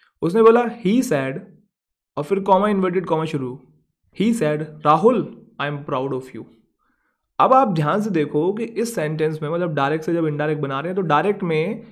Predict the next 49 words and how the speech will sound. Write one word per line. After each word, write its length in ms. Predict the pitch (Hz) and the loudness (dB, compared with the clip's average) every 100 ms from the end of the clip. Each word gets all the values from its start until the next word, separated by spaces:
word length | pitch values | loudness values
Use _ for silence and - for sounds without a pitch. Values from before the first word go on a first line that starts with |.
| - _ - | -20 _ -6
said 300 | 165 196 233 | -2 0 0
के 120 | 233 | 0
बाद 300 | 240 180 240 | 4 6 6
ऑब्जेक्ट 400 | 247 196 196 196 | 4 0 -2 -4
नहीं 220 | 160 113 127 | -8 -8 -12
है 180 | 131 _ _ _ _ _ | -16 _ _ _ _ _
कि 60 | 151 | -2
जैसे 240 | 147 156 | 0 0
"He 240 | 151 170 170 | -2 -2 -2
said 180 | 147 147 139 | -4 -4 -4
to 100 | 147 | -2
Rahul" 300 | 139 147 143 | -2 0 0
होता 260 | 147 147 | -2 -6
है 320 | 139 135 151 _ _ _ 143 | -6 -8 -10 _ _ _ -6
या 80 | |
"He 160 | 131 160 | -2 -4
said 340 | 156 143 143 147 | -4 -6 -6 -6
to 140 | 147 | -4
me" 120 | 160 | -4
होता 280 | 147 135 143 | -6 -6 -8
है, 140 | 139 | -6
"He 180 | 143 147 | -4 -4
said 160 | 139 139 - | -4 -8 -4
to 80 | 147 | -2
you" 160 | 151 | -2
होता 300 | 151 135 139 | -2 -4 -8
है, 120 | 139 151 | -12 -10
है 80 | |
ना? 280 | 185 202 - _ _ _ _ | -10 -10 -16 _ _ _ _
उसने 320 | 175 160 220 254 | -4 0 2 4
क्या 160 | 220 | 2
किया, 320 | 220 220 190 185 - - _ _ | 0 0 0 -2 -6 -18 _ _
वो 60 | 170 | -2
जिसको 360 | 147 170 - 220 | 0 0 6 6
भी 100 | 285 | 4
कुछ 200 | 269 214 | 0 2
बोल 300 | 175 202 180 | 4 4 2
रहा 340 | 156 151 156 | -2 -4 -4
है 260 | 147 156 - - _ | -6 -10 -16 -20 _
उसका 340 | 160 - 226 214 | -12 -6 -2 -2
नाम 380 | 165 160 202 196 | 0 -2 -2 -6
रिपोर्टेड 500 | 160 160 208 196 226 | -8 -4 0 0 0
स्पीच 280 | - 190 - | -4 -6 -4
के 100 | - | 0
अंदर 280 | 202 160 214 | 0 0 0
ही 120 | 233 | 0
ऐड 220 | 165 160 | 0 0
कर 120 | 151 131 | -2 -6
दिया 300 | 127 135 | -8 -12